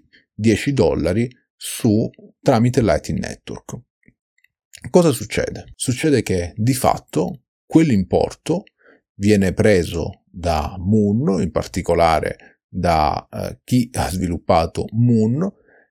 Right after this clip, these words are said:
e però in cambio vi viene inviato il corrispettivo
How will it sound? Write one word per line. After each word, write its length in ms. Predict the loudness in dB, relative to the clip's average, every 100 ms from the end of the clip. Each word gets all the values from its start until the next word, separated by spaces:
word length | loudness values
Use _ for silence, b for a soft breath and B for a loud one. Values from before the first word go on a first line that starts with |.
| b _
e 200 | 0 0
però 360 | 2 0 0 -2
in 180 | -2 0
cambio 680 | 0 -4 -4 -2 -2 -2 _
vi 140 | -6 -2
viene 460 | -2 -4 -8 -12 -6
inviato 720 | -2 0 2 0 -2 -8 -10 -2
il 160 | -2
corrispettivo 960 | 0 0 0 -2 -4 -6 -10 -8 -8 -12